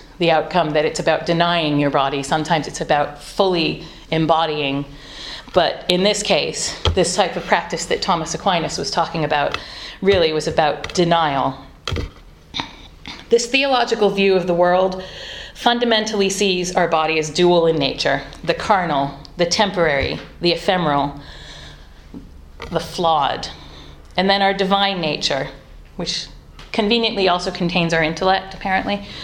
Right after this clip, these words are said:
Um, but this is the permanent, this is the unchanging, the divine.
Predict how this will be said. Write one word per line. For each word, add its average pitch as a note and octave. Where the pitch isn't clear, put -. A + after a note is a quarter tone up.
Um, F3
but F#3+
this G#3+
is G3+
the G3
permanent, F#3+
this F3
is F#3
the F#3+
unchanging, F3
the F3
divine. D#3